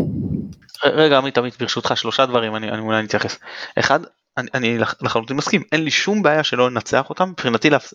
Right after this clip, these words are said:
כבר עכשיו אני חותם להפסיד להם את ש-, את שני המשחקים הבאים, ולקחת אליפות על הפרש שערים, כאילו, אין לי שום בעיה עם זה, העיקר זה מבחינתי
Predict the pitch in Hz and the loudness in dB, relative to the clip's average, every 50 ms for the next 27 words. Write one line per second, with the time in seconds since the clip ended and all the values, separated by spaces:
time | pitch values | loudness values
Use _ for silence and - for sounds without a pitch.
0 | _ _ _ - 127 143 156 160 - - 175 170 151 - - 123 - 156 156 - | _ _ _ -4 0 0 0 2 2 0 0 0 0 0 -2 0 0 -2 -2 -4
1 | - - - - - _ - 120 113 - - 156 156 151 139 131 120 - - - | -12 -16 -16 -16 -10 _ 0 0 0 0 -2 2 4 4 4 2 -6 -10 -8 -6
2 | 127 123 120 117 117 117 117 113 - - - - - 120 - - 131 135 139 139 | -4 -2 -2 0 0 0 0 -2 -4 -16 -6 -2 -2 0 0 2 2 2 2 2
3 | 131 120 - - 123 - - 131 131 131 123 120 117 113 113 113 110 113 117 120 | 0 -4 -4 -4 -4 0 0 2 2 4 4 4 2 2 0 -2 -4 -6 -4 2
4 | 113 110 151 208 226 185 139 127 - 139 139 - - 233 - 139 120 - 117 - | 2 2 2 2 2 2 2 2 0 0 0 2 0 0 0 0 2 2 2 2
5 | - 117 - - 113 107 110 107 - _ - - - - _ 147 147 151 143 - | 2 0 2 2 2 0 0 -4 -8 _ -8 -8 -8 -4 _ 0 2 2 2 2
6 | - 185 190 151 113 110 123 131 120 104 104 101 101 101 - 123 123 127 127 120 | 2 0 2 2 2 4 4 2 2 0 -2 -2 -2 0 2 0 0 0 -2 -10
7 | 113 - 120 113 110 - - | -6 -6 -4 -4 -4 -4 -6